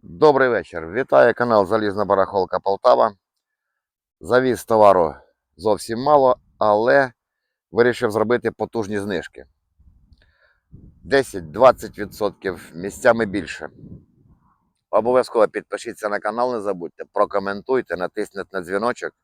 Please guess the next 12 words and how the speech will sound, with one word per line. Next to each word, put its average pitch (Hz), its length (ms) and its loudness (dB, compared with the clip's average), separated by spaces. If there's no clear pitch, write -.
і 104 100 -4
все 120 240 2
у 117 80 4
вас 98 140 2
буде 90 260 -2
добре. 76 420 -4
Розпочну 131 540 -2
сьогоднішнє 123 520 -2
відео 107 360 0
з 87 40 -8
отакого 110 340 -2
агрегата. 104 720 0